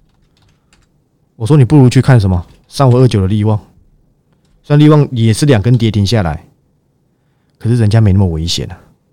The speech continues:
就我的认知啊，它比较没有那么危险嘛。世芯K Y并不是一家不好的公司，或是它的技术不好，是，或是什么的，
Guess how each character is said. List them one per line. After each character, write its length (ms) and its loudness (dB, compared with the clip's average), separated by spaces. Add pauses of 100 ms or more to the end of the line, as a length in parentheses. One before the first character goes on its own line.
(800)
就 160 2
我 240 4
的 100 2
认 240 4
知 280 -2
啊， 180 -4 (1080)
它 160 -4
比 120 -4
较 100 2
没 80 2
有 120 2
那 60 0
么 120 0
危 180 -4
险 220 -6
嘛。 120 -16 (760)
世 120 -2
芯 140 4
K 120 4
Y 40 4
并 180 0
不 80 -2
是 140 0
一 80 0
家 160 0
不 100 -4
好 220 -4
的 60 -6
公 180 0
司， 140 -4
或 100 0
是 80 -2
它 140 0
的 80 -2
技 200 -2
术 120 -2
不 180 -4
好， 100 -6
是， 120 -10
或 180 -2
是 100 -2
什 140 -6
么 100 -6
的， 160 -8